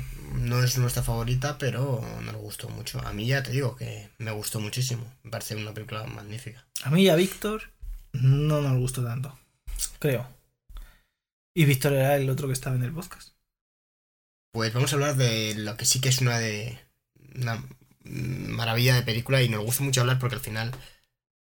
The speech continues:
Speaker 1: el hecho de que la haya hecho una productora española, pues bueno, me tiene, a mí esas cosas, lo que me gusta de que sea así es que la gente que conozco que se intenta dedicar a la animación y todo esto, pues estas noticias siempre vienen bien,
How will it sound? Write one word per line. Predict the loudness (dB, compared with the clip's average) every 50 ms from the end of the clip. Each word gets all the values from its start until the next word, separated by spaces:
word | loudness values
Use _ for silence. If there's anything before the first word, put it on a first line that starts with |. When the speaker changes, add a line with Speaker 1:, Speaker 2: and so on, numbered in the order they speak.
| _ -2
Speaker 1:
el | 0 0 2 2
hecho | 0 2 2 2
de | 2 2
que | 2 0 0 0 0
la | 0 0
haya | 2 2 0
hecho | 2 2 2 2 2
una | 0 0 -2 -2 -2 -2 -2 -2 -2 -2 -2
productora | -2 -4 -6 -4 -4 -2 -2
española, | -2 -2 -2 -2 -2 0 0 0 0
pues | 0 -2 -4 -4
bueno, | -6 -6 -6 -8 -10 -14 -16 -20 _ _ _ _ -20 -18
me | -16 -10
tiene, | -8 -8 -6 -6 -6 -6 -8 -10 -12 -14 -16 -18 -20 -20 _ _ _ _ -6
a | -2 2
mí | 4 6
esas | 8 8 6
cosas, | 6 4 2 4 2 2 0 -2 -8 -10 -10 -10 -14 -18 -20 _ _ _ _ _ _ _ _ -14 -6
lo | -2 0 0 2 2 2 2 2 0
que | 0 0
me | 0
gusta | 2 2 2 4 4 4 4
de | 4 4 2
que | 0 -2 -2 -2 -2 -2 -2 -2 -4 -4 -4 -4 -4 -6 -8 -6 -2 0
sea | 2 2 2 4
así | 4 4 6 6 6
es | 6 6
que | 4 4 0 0 2 2 0 0 0 -4 -8 -14 -18 -20 _ _ _ -20 _ -20 -14
la | -10 -8 -6
gente | -2 -2 0 0 2 2
que | 2 2
conozco | 2 2 2 2 2 2 0 -2
que | 0 -2
se | -2
intenta | -2 -2 0 0 0
dedicar | 0 0 0 0
a | 0
la | 0
animación | 0 -2 -2 -4 -4 -2 0 0 0 2 0 0 0 -2
y | -2 -2
todo | -2 -2 0 0
esto, | 0 0 2 0
pues | 0 0 -2 -2
estas | -2 -2 -2 -4
noticias | -4 -6 -4 -2 0 0
siempre | 0 0 0 -2
vienen | -2 0 0 -2 -2 0
bien, | 0 0 -2 -2 -4